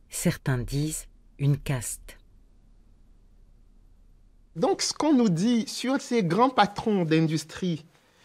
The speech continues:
Speaker 2: qui sont payés quatre cents fois plus que le moindre de leurs employés, c'est qu'ils sont rares sur le marché mondial. Ils sont très rares. Et donc,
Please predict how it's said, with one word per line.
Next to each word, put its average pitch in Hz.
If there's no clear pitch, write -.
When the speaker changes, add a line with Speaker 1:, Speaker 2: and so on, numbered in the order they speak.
Speaker 2:
qui -
sont 214
payés 180
quatre 208
cents 208
fois 202
plus 190
que 147
le 131
moindre 165
de 123
leurs 127
employés, 117
c'est -
qu'ils 247
sont 220
rares 196
sur -
le 147
marché 143
mondial. 147
Ils 175
sont 175
très 190
rares. 185
Et 165
donc, 240